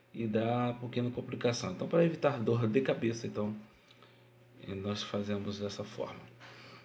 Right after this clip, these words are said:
Tá, então vamos aqui, vamos aí pegar aí o Sega C D. O Sega C D tá aqui, tá?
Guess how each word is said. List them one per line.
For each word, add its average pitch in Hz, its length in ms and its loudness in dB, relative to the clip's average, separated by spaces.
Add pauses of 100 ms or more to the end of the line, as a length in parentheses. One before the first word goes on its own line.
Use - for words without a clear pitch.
(300)
Tá, - 120 -8
então 101 200 -6
vamos 101 220 -2
aqui, 170 600 -2
vamos 113 300 -2
aí 107 140 0
pegar 107 240 2
aí 104 100 4
o 104 60 0
Sega 101 420 -2
C 127 180 -2
D. 120 300 0 (2500)
O - 80 -16
Sega 113 400 0
C 110 160 0
D 104 160 0
tá - 120 0
aqui, 170 340 0 (1040)
tá? 143 260 2